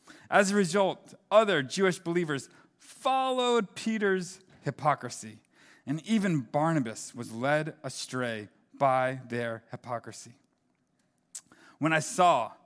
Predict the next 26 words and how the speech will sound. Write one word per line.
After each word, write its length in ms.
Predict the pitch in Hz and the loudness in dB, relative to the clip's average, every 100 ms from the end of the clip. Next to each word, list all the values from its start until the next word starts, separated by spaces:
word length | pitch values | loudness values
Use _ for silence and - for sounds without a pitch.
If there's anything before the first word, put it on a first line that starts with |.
| _ - | _ -10
that 160 | 131 | -4
they 160 | 147 143 | 0 0
were 140 | 131 | 2
not 340 | 123 147 170 - | 4 2 2 -2
following 440 | 127 120 110 104 | -2 -2 -8 -10
the 60 | 110 | -10
truth 580 | - - 170 113 - - _ _ | -6 0 0 0 -10 -20 _ _
of 120 | 107 | -16
the 80 | 101 | -12
gospel 420 | 101 135 135 - | -2 0 0 -4
message, 520 | 123 107 - 110 - - _ - _ | -4 -4 -10 -18 -20 -20 _ -20 _
I 120 | 127 | -6
said 420 | 123 - 202 214 - | -6 0 2 2 2
to 120 | 202 | -2
Peter 540 | - - 180 127 104 | -2 -4 -4 -4 -6
in 140 | - 143 | -6 -6
front 300 | - 160 151 | -2 0 2
of 120 | 139 - | 0 -2
all 420 | 190 226 240 220 - | 2 2 2 0 0
of 260 | 135 107 104 | -2 -2 -8
them, 320 | 110 95 95 _ _ _ _ _ - | -8 -10 -18 _ _ _ _ _ -6
all 160 | 151 170 | 0 2
the 140 | 151 | 2
others, 360 | 110 98 98 - _ _ | -2 -4 -14 -20 _ _
'Since 600 | - - - 226 220 - | -14 -10 -4 0 0 -2
you, 440 | 156 185 135 92 | -4 0 0 -2